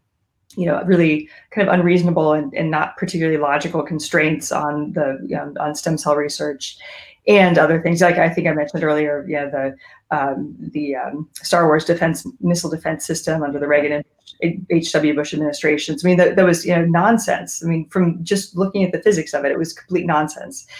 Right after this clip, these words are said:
And so we were, you know, clear about specific policies back then, and we're very critical of some of the anti-science policies of previous presidents. Um, but I, you know, I think there was a, a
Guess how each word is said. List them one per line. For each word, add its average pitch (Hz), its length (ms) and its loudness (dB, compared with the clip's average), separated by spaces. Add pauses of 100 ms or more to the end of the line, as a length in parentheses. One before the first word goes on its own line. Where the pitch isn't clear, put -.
(200)
And 185 160 4
so 180 100 4
we 170 120 8
were, 156 320 2
you 170 80 0
know, 151 80 2
clear 202 380 4
about 156 280 4 (200)
specific 180 480 -2
policies 160 600 -4
back 143 240 -4
then, 151 160 -2
and 165 100 0
we're 175 120 4
very 180 200 4
critical 170 440 -2
of 143 100 -6
some 160 180 -8
of 151 60 -6
the 143 260 -8 (240)
anti-science 156 600 -2
policies 147 460 -4
of 151 100 -8
previous 147 340 -4
presidents. 147 720 -4 (380)
Um, 170 480 2 (280)
but 202 460 2
I, 202 80 4 (240)
you 202 120 4
know, 202 60 6
I 196 140 2
think 254 200 -2
there 226 120 4
was 214 160 2
a, 185 160 2
a 180 80 2